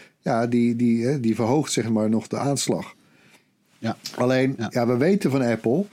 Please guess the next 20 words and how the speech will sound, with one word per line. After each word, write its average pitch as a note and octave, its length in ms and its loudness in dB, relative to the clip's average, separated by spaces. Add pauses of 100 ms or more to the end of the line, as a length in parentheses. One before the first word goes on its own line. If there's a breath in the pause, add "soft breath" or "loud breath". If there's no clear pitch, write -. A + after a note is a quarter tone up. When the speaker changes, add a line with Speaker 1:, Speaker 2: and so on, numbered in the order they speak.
(420 loud breath)
Speaker 1:
hè, B2+ 380 0
eh, G#2+ 420 -4
ook C#3+ 160 0
omdat C3+ 220 2
ze - 100 -2
dat D#3+ 180 0
dus A#2+ 160 0
toepassen G#2+ 460 -2
op - 80 -10
die A2+ 140 0
iPad G2+ 260 -4
Pro's, F3 300 0
met G#2+ 140 -4
dat, G2+ 180 -2
eh, G#2 260 0
ze A#2+ 140 -2
noemen G#2+ 180 2
dat G2+ 160 0
daar G2+ 220 0
ProMotion. A#2 800 0